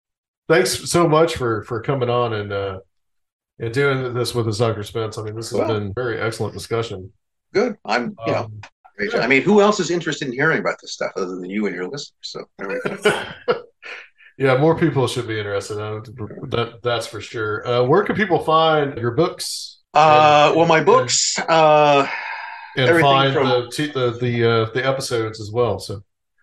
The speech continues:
Speaker 2: Well, if you want to see anything Great Courses in Wondrium, the easiest thing to do is just to Google Wondrium, and that will take you to the site. And then you can search by my name, and it will,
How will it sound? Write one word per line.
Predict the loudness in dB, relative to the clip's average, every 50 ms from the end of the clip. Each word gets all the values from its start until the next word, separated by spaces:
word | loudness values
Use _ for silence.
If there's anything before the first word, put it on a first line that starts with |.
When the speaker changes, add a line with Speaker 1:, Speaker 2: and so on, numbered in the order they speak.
| _ 4
Speaker 2:
Well, | 6 8 8
if | 6 6
you | 6 6
want | 4 4 4
to |
see | 2 2 2 4
anything | 2 2 0 0 -2 0
Great | 0 0 0 0
Courses | 0 0 -2 0 -2 -4 -8 -6
in | -4 -2
Wondrium, | -2 -2 -2 0 -2 -2 -2 -4 -6 -8 -10
the | -8
easiest | -6 -6 -6 -2 -2 -2 -2 -2
thing | -2 -2 -2 -4
to | -6 -4
do | -2 0 0 2 0 0 -2 -4
is | -6 -6 -4
just | -6 -6 -8 -6 -6
to | -6 -6 -4
Google | -4 -4 -2 0 0 0 2 2
Wondrium, | 2 2 2 2 0 -2 -2 -4 -4 -4 -4 -8 -12 _ _ _ -14
and | -10 -8
that | -8 -6 -6
will | -6
take | -4 -4 -6 -6 -6
you | -8
to | -10 -10
the | -10 -10
site. | -8 -4 -4 -2 -4 -4 -6 -10
And | -10 -8
then | -6 -8 -8 -8
you | -8 -10 -10 -10
can | -10 -10 -10
search | -8 -8 -6 -4 -4 -4 -6 -6 -4
by | -4 -4
my | -4 -4 -4 -4 -4 -2
name, | -4 -4 -4 -2 -4 -4 -4 -6 -8 -10 -10
and | -10 -8 -8 -8
it | -8 -8
will, | -8 -6 -4 -2 -2 -2 -4 -6 -8